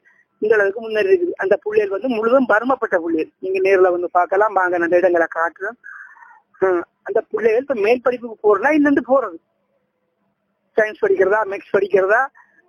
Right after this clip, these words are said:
அஹ், Commerce படிக்கிறதா, இங்க ஒன்றுமே இல்ல. போனா ட்ரிங்கோக்கு போகணும், இல்லாட்டி கொழும்புக்கு போகணும், இல்லாட்டி யாழ்ப்பாணம் போகணும், இல்லாட்டி மட்டக்களப்புக்கு போகணும்.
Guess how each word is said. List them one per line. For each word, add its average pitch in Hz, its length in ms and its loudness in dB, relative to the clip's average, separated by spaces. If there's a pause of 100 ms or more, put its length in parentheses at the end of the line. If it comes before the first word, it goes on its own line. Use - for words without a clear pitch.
(140)
அஹ், 185 460 0 (420)
Commerce 240 280 0
படிக்கிறதா, 180 440 -2
இங்க 220 320 -2
ஒன்றுமே 233 400 -2
இல்ல. 202 220 -4 (120)
போனா 415 220 2
ட்ரிங்கோக்கு 415 480 0
போகணும், 269 280 0 (380)
இல்லாட்டி 202 240 0
கொழும்புக்கு 220 380 2
போகணும், 202 300 2
இல்லாட்டி 220 180 0
யாழ்ப்பாணம் 214 420 0
போகணும், 190 140 -2
இல்லாட்டி 226 180 -2
மட்டக்களப்புக்கு 196 540 -4
போகணும். 165 220 -4